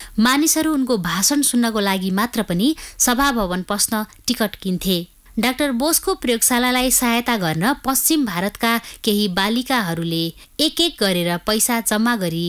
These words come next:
मातृभूमिको सेवाको लागि भन्ने शब्दसहित सो रकम डाक्टर बोसलाई प्रदान गरे। डाक्टर बोसलाई सबैभन्दा बढी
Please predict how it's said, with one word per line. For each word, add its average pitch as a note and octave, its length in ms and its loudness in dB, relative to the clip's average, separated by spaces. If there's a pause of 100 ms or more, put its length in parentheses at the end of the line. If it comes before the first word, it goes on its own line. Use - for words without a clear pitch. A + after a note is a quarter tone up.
(280)
मातृभूमिको A#3+ 720 0
सेवाको A3+ 460 -2
लागि D#3+ 340 -2
भन्ने E3 420 -2 (180)
शब्दसहित A#3 800 0 (240)
सो D4+ 200 2
रकम F3+ 480 0
डाक्टर F#3+ 360 -2
बोसलाई G3+ 600 0 (160)
प्रदान F#3+ 360 0
गरे। F3 280 2 (440)
डाक्टर A3+ 320 0
बोसलाई B3+ 500 2
सबैभन्दा B3 680 0 (100)
बढी A#3+ 300 2